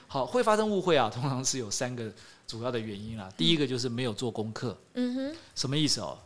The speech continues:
Speaker 1: 我发现有一些企业会有发生这个状况哦，
Speaker 2: 嗯。
Speaker 1: 甚至于人资部门都会发生这个状况。
Speaker 2: 嗯哼。
Speaker 1: 你今天安排人家来 interview，
Speaker 2: 嗯。
Speaker 1: 结果呢，你只是把履历表拿出来，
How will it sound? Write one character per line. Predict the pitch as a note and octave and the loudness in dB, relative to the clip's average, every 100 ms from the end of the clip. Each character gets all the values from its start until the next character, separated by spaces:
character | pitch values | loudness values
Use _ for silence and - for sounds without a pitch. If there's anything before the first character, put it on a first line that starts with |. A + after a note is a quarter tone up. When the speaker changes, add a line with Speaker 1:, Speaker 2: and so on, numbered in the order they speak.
| - _ - | -20 _ 0
Speaker 1:
我 | |
发 | D3 | 4
现 | B3+ | 6
有 | F3 | 6
一 | C3 | 6
些 | F#3+ | 6
企 | F#3 F#3+ | 6 4
业 | D3 B2 | 4 2
会 | - F3 | 0 0
有 | B2+ G#2 - | 0 -2 -2
发 | C3 | 0
生 | B2 | 0
这 | C3 | -4
个 | A#2 | -4
状 | B2 G#2 | -4 -6
况 | G#2 G2+ | -6 -8
哦， | F2+ | -8
Speaker 2:
嗯。 | - | -8
Speaker 1:
甚 | - D3 | -6 -2
至 | C#3 | 0
于 | |
人 | B2+ B2 | 0 -2
资 | C3 D#3 | -2 -2
部 | D3+ | -2
门 | A#2 | -4
都 | A2 | -4
会 | A2 | -6
发 | G#2+ | -6
生 | G#2+ | -6
这 | A2 | -6
个 | |
状 | A2 G2 | -6 -8
况。 | - - | -10 -14
Speaker 2:
嗯 | |
哼。 | - - - - - | -18 -20 -20 -20 -4
Speaker 1:
你 | C#3+ | 2
今 | D3 G3 | 4 4
天 | F#3 | 2
安 | E3+ | 0
排 | B2 | -2
人 | A#2+ | -2
家 | B2+ | -2
来 | A2 | -2
interview， | A2 A2 G#2+ A#2 F#2+ _ - | -6 -8 -10 -12 -14 _ -16
Speaker 2:
嗯。 | G#3+ G#2 - | -16 -12 4
Speaker 1:
结 | F3+ | 6
果 | E3+ | 8
呢， | C3+ B2+ A#2+ - - | 6 0 -6 -14 -6
你 | D#3+ | -2
只 | C3 | 0
是 | C3 C#3+ | 0 -2
把 | A#2+ F#2+ - | -2 -4 -4
履 | B2 | -4
历 | A#2+ D3 | 0 2
表 | A#2+ | 2
拿 | G2 G#2 | 0 -6
出 | - A2 | -6 -6
来， | F2+ | -6